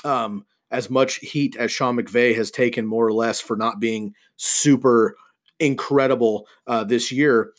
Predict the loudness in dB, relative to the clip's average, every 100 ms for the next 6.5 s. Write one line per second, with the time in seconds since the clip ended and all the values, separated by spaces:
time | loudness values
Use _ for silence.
0 | -20 -2 0 2 2 0 0 0 -2 0
1 | 0 0 0 -2 -6 -8 -10 -12 _ _
2 | _ _ _ _ _ -10 -4 -2 0 0
3 | 2 2 2 0 0 -2 -4 -4 0 2
4 | 0 0 0 2 2 0 -2 -2 0 2
5 | 2 2 -2 -6 0 0 0 0 2 2
6 | 0 -2 0 -2 -4